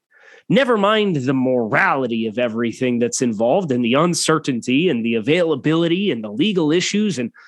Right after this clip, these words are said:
all that stuff. Let's just call it stuff. All that stuff.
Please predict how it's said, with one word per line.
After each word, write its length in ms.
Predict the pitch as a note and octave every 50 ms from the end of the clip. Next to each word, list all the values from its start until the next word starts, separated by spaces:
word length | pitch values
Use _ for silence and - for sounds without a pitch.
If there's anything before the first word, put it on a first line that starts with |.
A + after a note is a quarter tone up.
| - _ _ _ _ -
all 120 | B3+ C4+
that 160 | C4 A#3 -
stuff. 720 | - - - - _ - G3+ A2+ - - - - - - _ _ _ _ _ _ _
Let's 160 | F3+ E3+ E3+
just 160 | - E3 -
call 160 | - - F3 D#3
it 100 | D3 -
stuff. 640 | - - - - - - A#2 G#2+ - - - - - -
All 80 | E3
that 240 | F3 E3+ D3+ F#2+ - _ _ _ _ _ _
stuff. 760 | - - - - - - - C#3+ A#2 - - - - -